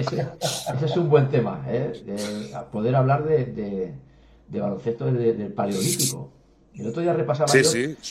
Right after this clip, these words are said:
Speaker 1: tengo aquí mis re-
Speaker 2: Paleolítico superior, ¿eh?
Speaker 1: tengo aquí mis revistas de gigantes de los años, eh, ochenta. Tengo, por ejemplo, la, la, la, la revista de gigantes cuando se retira,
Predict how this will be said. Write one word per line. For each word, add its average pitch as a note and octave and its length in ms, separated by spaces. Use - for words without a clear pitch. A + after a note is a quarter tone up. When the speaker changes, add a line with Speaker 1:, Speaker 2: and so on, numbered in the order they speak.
Speaker 1:
tengo B2 200
aquí D#3 80
mis F3+ 80
re- C3 80
Speaker 2:
Paleolítico D3 420
superior, B2 460
¿eh? F#3 100
Speaker 1:
tengo C3+ 180
aquí F#3+ 160
mis D3+ 200
revistas C#3 520
de B2 120
gigantes B2 460
de A#2 100
los G#2+ 160
años, G#2+ 500
eh, F#2+ 220
ochenta. - 480
Tengo, C#3 200
por C3+ 100
ejemplo, C3 260
la, A#2+ 160
la, G#2+ 440
la, F#2+ 640
la G2+ 140
revista A#2 520
de - 180
gigantes A#2+ 500
cuando A2+ 240
se A#2 140
retira, A2+ 680